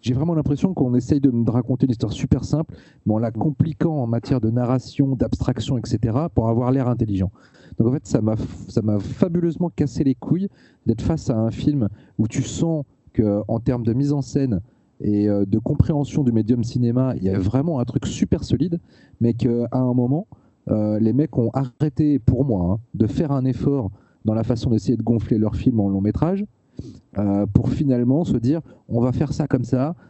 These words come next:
ça va nous permettre de gonfler le truc et on va quand même placer nos effets waouh qui font que le film va faire du buzz. »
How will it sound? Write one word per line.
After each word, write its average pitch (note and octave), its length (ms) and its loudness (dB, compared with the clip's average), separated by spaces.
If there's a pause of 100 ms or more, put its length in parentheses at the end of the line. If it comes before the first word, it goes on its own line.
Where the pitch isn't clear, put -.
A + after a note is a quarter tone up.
ça - 160 2
va A#2 100 2
nous B2+ 100 0
permettre D3+ 380 0
de C#3 80 4
gonfler B2 320 0
le A2+ 60 -2
truc D#3+ 280 -2
et C#3 40 2
on A2 60 0
va A2+ 100 -2
quand D3+ 160 0
même D#3 160 0
placer C#3+ 420 0
nos C3 120 2
effets A#2 320 0
waouh A#2+ 360 0 (280)
qui A2+ 140 -4
font D#3+ 160 -2
que D#3 100 2
le C3+ 60 4
film C3+ 240 -2
va A#2+ 100 2
faire A#2 160 -2
du G#2+ 120 0
buzz. » F#2+ 240 0